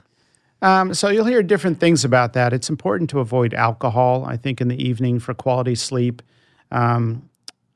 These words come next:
your body is digesting in that sort of rested state as you sleep. So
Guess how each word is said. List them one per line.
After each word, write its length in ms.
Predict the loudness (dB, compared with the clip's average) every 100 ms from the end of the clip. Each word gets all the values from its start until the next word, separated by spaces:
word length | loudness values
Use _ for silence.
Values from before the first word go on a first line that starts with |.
| -8
your 220 | -4 -4
body 540 | -2 0 2 2 2
is 200 | 2 2
digesting 760 | 2 2 2 2 2 2 0 0
in 160 | 0 -2
that 180 | -2
sort 300 | -4 -2 0
of 260 | 0 -2 -4
rested 440 | -2 0 -2 -2
state 400 | -2 -2 -2 -2 -2
as 280 | -2 -2
you 80 | -4
sleep. 440 | -4 0 0 0 -2
So 360 | -4 -2 -4